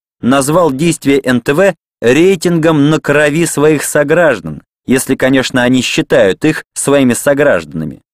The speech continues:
Это был намёк на американское гражданство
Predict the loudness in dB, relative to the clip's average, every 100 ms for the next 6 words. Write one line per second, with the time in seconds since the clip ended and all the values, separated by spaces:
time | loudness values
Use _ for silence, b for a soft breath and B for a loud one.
0 | _ _ -6 -2 0 2 2 2 0 0
1 | -2 -2 0 0 -2 0 0 0 -2 -4
2 | -6 -2 -2 2 0 0 -2 -2 -2 -2